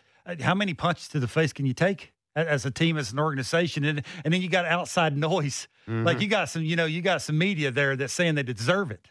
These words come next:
Speaker 1: Like, you, you know, we were talking about minor leaguers not paying attention to what's going on above you at the, at the highest level. Well, how, how do you think they're sort of feeling and, and the, the questions that their manager has to answer? It's,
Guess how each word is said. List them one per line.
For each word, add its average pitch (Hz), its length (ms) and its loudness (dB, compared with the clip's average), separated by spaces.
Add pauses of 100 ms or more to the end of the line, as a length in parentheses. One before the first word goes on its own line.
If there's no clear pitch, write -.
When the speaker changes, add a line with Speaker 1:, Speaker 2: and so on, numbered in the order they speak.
Speaker 1:
Like, 160 220 2
you, 214 120 -2 (520)
you 190 220 0
know, 185 120 4
we 170 220 -2
were 170 100 -2
talking 185 240 2
about 160 200 2
minor 160 320 2
leaguers 120 340 -2
not 156 220 2
paying 165 220 2
attention 143 400 0
to 139 60 2
what's 156 180 0
going 165 240 2
on 160 100 0
above 147 280 0
you 147 200 -2
at 139 160 -4
the, 156 80 0
at 143 220 -2
the 139 80 -4
highest 160 420 0
level. 139 320 2
Well, 190 260 2 (520)
how, 170 160 -2
how 156 220 0
do 208 60 0
you 214 120 -2
think 196 220 -2
they're 180 180 4
sort 151 260 2
of 135 80 -2
feeling 139 380 2
and, 135 160 -4
and 135 240 0 (320)
the, 143 80 0
the 131 160 2
questions 156 440 2
that 120 120 -6
their 143 120 6
manager 135 360 2
has 123 180 0
to - 80 -14
answer? 131 340 0
It's, - 340 -4